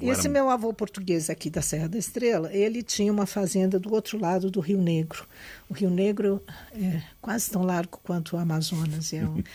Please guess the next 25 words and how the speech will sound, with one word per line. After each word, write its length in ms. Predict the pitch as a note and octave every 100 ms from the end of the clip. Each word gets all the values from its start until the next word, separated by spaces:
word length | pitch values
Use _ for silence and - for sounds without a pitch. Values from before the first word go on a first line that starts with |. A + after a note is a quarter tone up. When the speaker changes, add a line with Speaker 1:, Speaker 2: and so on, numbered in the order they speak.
| -
Speaker 1:
<laughs> 160 | - G3+
Speaker 2:
e 80 | G3
é 40 |
o 60 | G3+
que 140 | G#3+
passa 420 | - G#3 G3+ -
mesmo 320 | G3 G#3 G3+ G#3
em 40 |
frente 360 | - F#3+ F#3+ F#3
de 80 | F#3+
Manaus. 640 | F3+ E3+ D3+ D#3+ - - G3+
E 80 |
depois 360 | E3 - F#3+ F#3
vai 200 | G3 G#3
se 160 | - G#3
encontrar 460 | F#3+ F3+ F#3 E3+
com 100 | E3+
o 40 | F3+
Rio 140 | F#3
Amazonas 560 | F3+ F#3+ F#3+ G#3 G#3+ G3+
um 80 | G3
pouquinho 440 | G3+ - G3 G3+
mais 200 | G3 F#3+
pra 160 | - G3+
frente. 500 | - E3 E3 -